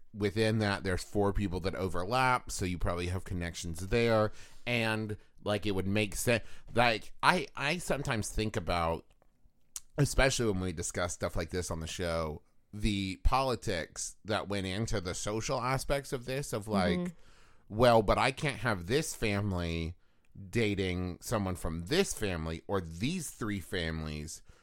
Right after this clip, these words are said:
Speaker 1: would be upset that thi-," you know what I mean? Like,
Speaker 2: Sure,
Speaker 1: I
Speaker 2: sure.
Speaker 1: can't even imagine the, the, the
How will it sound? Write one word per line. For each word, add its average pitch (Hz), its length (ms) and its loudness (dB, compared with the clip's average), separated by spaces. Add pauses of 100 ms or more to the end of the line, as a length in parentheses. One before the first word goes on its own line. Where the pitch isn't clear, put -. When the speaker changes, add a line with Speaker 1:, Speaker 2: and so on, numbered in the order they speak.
(140)
Speaker 1:
would 98 180 0
be 98 180 4
upset 110 640 2
that 82 200 -6
thi-," 127 220 2
you 113 120 -2
know 107 80 -2
what 107 100 0
I 104 40 0
mean? 104 200 0
Like, 92 420 -4
Speaker 2:
Sure, 220 500 6
Speaker 1:
I 123 80 4
Speaker 2:
sure. 254 160 4
Speaker 1:
can't 170 160 8
even 113 180 2
imagine 98 920 0 (120)
the, 95 480 0
the, 87 240 -2 (720)
the 101 360 0